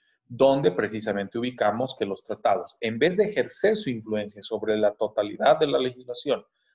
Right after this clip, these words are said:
partiendo la Constitución, las leyes, los decretos, cuando son aprobados por nuestro Estado, se vuelven parte de nuestro ordenamiento jurídico legal.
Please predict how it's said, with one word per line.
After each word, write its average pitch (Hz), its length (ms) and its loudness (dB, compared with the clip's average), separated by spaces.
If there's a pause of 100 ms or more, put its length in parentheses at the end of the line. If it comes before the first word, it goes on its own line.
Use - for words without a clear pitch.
partiendo 113 480 -2
la 113 120 2
Constitución, 117 800 -2
las 113 140 0
leyes, 113 420 2
los 113 160 -6
decretos, 127 580 0 (360)
cuando 120 320 2
son 151 720 2
aprobados 131 760 4
por 113 200 -2
nuestro 107 300 -4
Estado, 107 580 0
se - 180 -2
vuelven 170 580 0 (140)
parte 175 640 2
de 107 160 -4
nuestro 107 400 -6
ordenamiento 104 840 -6
jurídico 101 640 -8
legal. - 320 -8